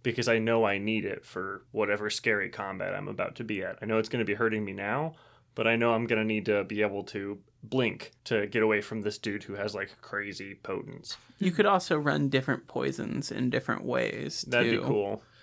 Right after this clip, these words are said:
Speaker 2: So, like, if you're ge-, if you're gonna play the kind of game where this is even a possibility, and you're
Speaker 1: Mm-hmm.
Speaker 2: having that level of combat and dealing with, like, that level of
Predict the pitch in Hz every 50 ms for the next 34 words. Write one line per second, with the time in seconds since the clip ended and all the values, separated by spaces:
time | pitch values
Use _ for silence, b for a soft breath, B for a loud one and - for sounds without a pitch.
0 | b b _ - - 135 127 123 - - - - - - - - - _ _ _
1 | - 156 139 - - 139 135 143 147 156 - - 202 180 220 233 233 254 226 -
2 | - 208 175 156 - - 147 139 135 135 123 120 120 120 117 113 117 120 - 120
3 | - - 101 117 131 113 87 107 87 104 127 - - - 139 - - - - 98
4 | 98 104 - - - - - - - - 131 131 127 127 135 147 151 117 117 127
5 | 123 117 110 - - - - 123 - 104 87 - - - - 117 107 104 113 113
6 | 110 - - - - 131 131 117 98 95 107 - - 131 131 - - 87 - -
7 | - 98 85 120 120 110 - 113 98 - - - -